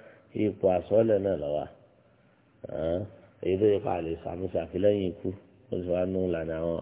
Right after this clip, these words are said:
jumhur min al-ulama. Bákan náà, al-mudabbar a lè ta,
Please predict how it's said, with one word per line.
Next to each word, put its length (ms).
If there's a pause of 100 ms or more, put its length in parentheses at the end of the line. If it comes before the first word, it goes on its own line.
(120)
jumhur 560 (100)
min 200
al-ulama. 640 (1000)
Bákan 400
náà, 160 (760)
al-mudabbar 840
a 160
lè 140
ta, 180